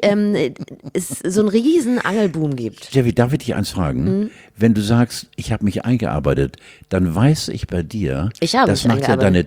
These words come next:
Speaker 2: deine Schlauheit aus, dann, du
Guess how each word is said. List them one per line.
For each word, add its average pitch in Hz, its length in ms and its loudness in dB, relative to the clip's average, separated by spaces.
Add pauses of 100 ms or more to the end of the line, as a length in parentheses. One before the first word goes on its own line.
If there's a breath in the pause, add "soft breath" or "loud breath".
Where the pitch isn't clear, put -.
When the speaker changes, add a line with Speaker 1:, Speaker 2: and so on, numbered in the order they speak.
(160)
Speaker 2:
deine 78 60 0
Schlauheit 80 460 0
aus, 69 320 -2 (400 loud breath)
dann, 101 300 4 (240)
du 113 180 2